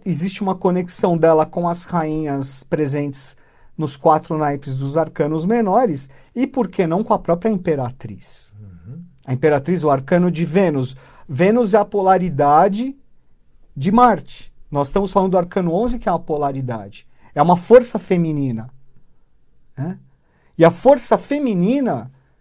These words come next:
Speaker 1: que tá atuando, segurando a boca do leão. O leão que representa o quê?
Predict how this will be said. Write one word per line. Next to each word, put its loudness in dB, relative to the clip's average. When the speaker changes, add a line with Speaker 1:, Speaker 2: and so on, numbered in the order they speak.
Speaker 1:
que -6
tá 4
atuando, 0
segurando 0
a 2
boca 0
do -6
leão. -2
O -2
leão 0
que -6
representa -4
o -6
quê? -4